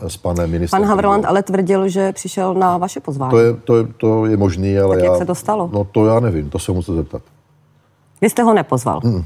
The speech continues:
Speaker 2: Na tom si trváte?
Speaker 1: Na tom si trvám, samozřejmě.
Speaker 2: Mhm. A, takže
Speaker 1: A co
Speaker 2: čtyři
Speaker 1: jsme tam
Speaker 2: lidé,
Speaker 1: řešili?
Speaker 2: čtyři lidé tam byli.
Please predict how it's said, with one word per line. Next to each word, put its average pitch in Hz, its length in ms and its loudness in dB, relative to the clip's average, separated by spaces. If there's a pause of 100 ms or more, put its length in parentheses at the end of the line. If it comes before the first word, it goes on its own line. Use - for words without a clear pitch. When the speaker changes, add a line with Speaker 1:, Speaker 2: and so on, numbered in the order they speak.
Speaker 2:
Na 185 80 2
tom 180 180 2
si 170 300 -2
trváte? 127 480 -2
Speaker 1:
Na 120 80 2
tom 107 120 2
si - 140 0
trvám, 67 260 -2
samozřejmě. 69 460 -4 (480)
Speaker 2:
Mhm. 135 300 0 (680)
A, 151 360 2 (180)
takže 220 200 -2
Speaker 1:
A 269 60 2
co - 20 -2
Speaker 2:
čtyři - 200 0
Speaker 1:
jsme 294 60 4
tam 285 100 2
Speaker 2:
lidé, 247 120 2
Speaker 1:
řešili? - 340 -2 (960)
Speaker 2:
čtyři 262 300 -2
lidé 214 300 2
tam 208 180 -2
byli. 190 200 0